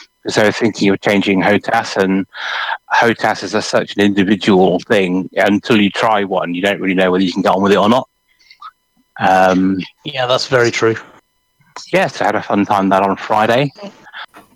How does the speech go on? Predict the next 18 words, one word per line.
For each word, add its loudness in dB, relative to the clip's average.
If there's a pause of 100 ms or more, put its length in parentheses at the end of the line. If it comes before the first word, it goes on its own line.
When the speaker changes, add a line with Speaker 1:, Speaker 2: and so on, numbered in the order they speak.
(640)
Speaker 2:
Did 2
you 2
join 2
up -2
with 0
the 0
Hammers 2
again 2
on 2
Sunday 0
in 2
the 2
pilgrimage 0
to -2
Slough 2
and 2
Greg's? 0
Speaker 1:
Um, 2